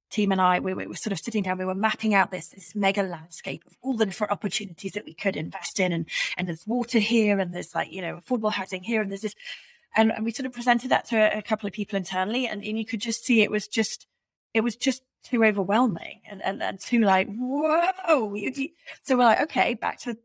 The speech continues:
basics. Let's start with, okay, let's start with climate solutions. Let's ide-, identify climate solutions." And we've got a sort of a nomenclature about that. "And let's start with affordable housing, because we have a real estate team that owns a number of kind of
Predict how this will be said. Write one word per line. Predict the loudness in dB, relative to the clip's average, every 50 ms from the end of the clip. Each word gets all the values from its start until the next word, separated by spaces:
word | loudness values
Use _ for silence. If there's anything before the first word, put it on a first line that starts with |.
| _ _
basics. | -4 -4 -4 -4 -2 -2 -2 -2 -4 -4 -4
Let's | -4 -4 -4 -6
start | -4 0 2 2 2 2 0
with, | 0 -2 -2 -2 -6 _ _ _ _ _ _ _ 0
okay, | 2 4 4
let's | 4 2 0
start | 2 4 6 6 6 4
with | 2 -2
climate | 0 0 2 4 4 2 0 0
solutions. | -2 -2 0 0 -2 -4 -6 -4 -4
Let's | -4 -2 0
ide-, | 0 0 2 2
identify | 2 2 2 -2 -4 _ 2 2 2 2 0 0 -2 -2
climate | 0 2 4 4 4 2
solutions." | -2 -6 -6 -4 -4 -6 -6 -8 -10 -8 -6
And | -6 -4
we've | -4 -4 -2
got | -2 -2
a | -2 -2
sort | -4 -6
of | -6 -6
a |
nomenclature | -4 -4 -4 -4 -4 -4 -4 -4 -4 -4 -4 -6
about | -4 -4 -4 -6 -4 -4
that. | -4 -4 -4 _ _ _ _ _ 2
"And | 6 6
let's | 6 6 4
start | 4 4 4 4 4
with | 2 0
affordable | 0 0 -2 -2 -2 -2 -4 -6
housing, | -6 -8 -8 -8 -8 -8 -8 -10
because | -10 -12 -2 2 2 2 2 0
we | -2 -4
have | -4 -4 -4 -4
a | 0
real | 2 2 2 2
estate | 0 -2 -4 -4 -6 -6 -8
team | -8 -6 -6 -6 -6 -6 -8 -10 -12 _ _ _ _ _ 0
that | 0 0 0 -2 _ _
owns | 0 2 2 2 2 0 -2 -4 -6 -8
a | -10 -2
number | 0 2 2 2 2 4 2
of | 2 2 0
kind | 0 0 2
of | 2